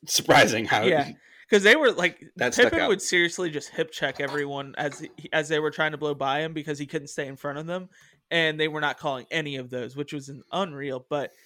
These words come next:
Speaker 2: Mintz, I mean, like, he was hitting some big shots. We were only up one or two, I think. He hit a three to,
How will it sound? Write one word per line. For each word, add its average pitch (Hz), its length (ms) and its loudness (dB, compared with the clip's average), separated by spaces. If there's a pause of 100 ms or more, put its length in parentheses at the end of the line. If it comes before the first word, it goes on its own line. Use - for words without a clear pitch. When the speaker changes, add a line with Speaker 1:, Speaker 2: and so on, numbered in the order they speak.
(380)
Speaker 2:
Mintz, 180 560 -2
I 165 120 -4
mean, 151 260 -6
like, 131 240 -6 (140)
he - 340 -10
was 185 120 -4
hitting 175 180 -4
some 135 160 -14
big 147 200 -4
shots. 151 400 -2
We 156 200 -8
were 165 220 -2
only 156 360 -6
up 139 220 -4
one 143 260 -8
or 135 100 -6
two, 147 320 -8
I 143 80 -2
think. 143 280 -12
He 147 100 -14
hit 147 220 -8
a 135 40 -6
three 147 420 -8
to, 139 200 -6